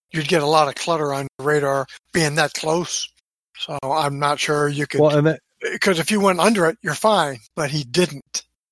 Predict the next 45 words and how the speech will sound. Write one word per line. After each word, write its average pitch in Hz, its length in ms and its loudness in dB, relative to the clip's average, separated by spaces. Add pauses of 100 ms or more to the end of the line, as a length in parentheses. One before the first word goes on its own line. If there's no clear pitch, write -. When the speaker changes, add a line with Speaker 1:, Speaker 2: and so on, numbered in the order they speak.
(560)
Speaker 2:
Yeah, 95 120 -6
'cause - 120 -12
he, 139 160 2
he 127 160 0
had 135 160 4
to, 101 140 -10 (420)
he 151 100 0
had 123 60 2
to 87 60 -10
smack - 420 -6
right 107 160 2
into 95 160 -6
one 90 140 -4
of 82 80 -8
those 78 100 -14
pilings, 82 520 -10
and 78 180 -18 (460)
Speaker 1:
Yeah. 151 140 -10 (480)
Speaker 2:
and 98 120 -8
there's 95 180 -10
much 113 260 -4
le-, 95 220 -4
mu-, 113 300 -6
not 143 180 0
much 113 240 -4
left 98 240 -6
of 87 80 -10
that 85 160 -12
bus. 85 380 -12 (420)
But 123 100 0
one 151 140 4
of 190 100 4
the 147 60 0
things 214 260 2
you 123 60 0
get 131 200 0
to 110 100 -8
do 123 160 0
when 120 120 0
you're 110 100 0
a 104 40 -2
diver, 117 460 0 (420)
or 107 100 -2
could 117 260 0
do, 107 220 -2